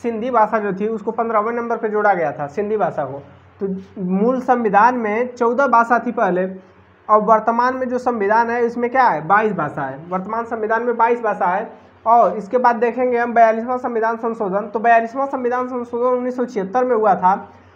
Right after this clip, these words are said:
और उन्नीस सौ छिहत्तर में हुआ था मगर इसको लागू कब किया गया था, उन्नीस सौ सतहत्तर में लागू किया गया था। जो बयालीसवाँ संविधान संशोधन है इसको लघु संविधान संशोधन कहा जाता है क्योंकि इस, इसके द्वारा प्रस्तावना में संशोधन किया गया था।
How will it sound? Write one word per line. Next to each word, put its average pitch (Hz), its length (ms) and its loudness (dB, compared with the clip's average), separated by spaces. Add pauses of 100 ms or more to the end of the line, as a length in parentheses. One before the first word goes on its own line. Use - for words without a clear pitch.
(120)
और 226 80 0
उन्नीस 247 220 -4
सौ 269 80 -2
छिहत्तर 262 360 -4
में 262 80 2
हुआ 254 180 4
था 262 120 0
मगर 254 240 2
इसको 247 240 -2
लागू 233 340 4
कब 254 200 0
किया 247 140 0
गया 226 180 2
था, 220 120 2
उन्नीस 240 200 -2
सौ 247 80 -4
सतहत्तर 233 500 -4
में 240 120 -2
लागू 226 200 0
किया 190 200 -4
गया 151 200 -4
था। 135 220 -8 (920)
जो 208 220 2
बयालीसवाँ 226 480 4
संविधान 240 380 -2
संशोधन 247 520 0
है 247 140 2
इसको 247 220 -2
लघु 233 260 2
संविधान 233 420 0
संशोधन 226 440 -2
कहा 214 180 2
जाता 208 260 2
है 185 460 0 (160)
क्योंकि 254 360 0
इस, 247 320 -8 (220)
इसके 254 280 -2
द्वारा 247 220 6
प्रस्तावना 240 520 2
में 254 120 0
संशोधन 233 560 -2
किया 240 200 -2
गया 220 200 0
था। 185 180 2